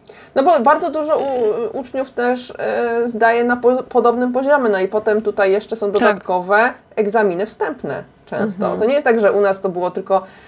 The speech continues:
Speaker 1: tylko i wyłącznie na podstawie matur się dostawało na, na studia, tylko w Korei są jeszcze egzaminy wstępne często.
Speaker 2: Mhm.
Speaker 1: E, na bardzo wielu uczelniach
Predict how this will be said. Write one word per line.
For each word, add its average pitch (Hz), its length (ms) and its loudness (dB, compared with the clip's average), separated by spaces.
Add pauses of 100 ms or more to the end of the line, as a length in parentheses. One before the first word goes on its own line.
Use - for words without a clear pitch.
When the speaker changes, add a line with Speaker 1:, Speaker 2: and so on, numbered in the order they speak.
(180)
Speaker 1:
tylko 226 260 4
i 208 120 2
wyłącznie 190 460 2
na 185 80 0
podstawie 175 500 -4
matur 190 520 0
się 196 100 -4
dostawało 165 500 -2
na, 156 440 -4
na 165 100 -6
studia, 180 340 -4
tylko 220 220 -2
w - 60 -10
Korei 170 280 2
są 226 140 -2
jeszcze 214 520 -2
egzaminy 214 380 -2
wstępne 285 360 -6
często. - 360 -8 (200)
Speaker 2:
Mhm. 196 320 -6 (400)
Speaker 1:
E, 170 140 -2
na 175 180 2
bardzo 170 360 0
wielu 160 220 -2
uczelniach 156 500 -4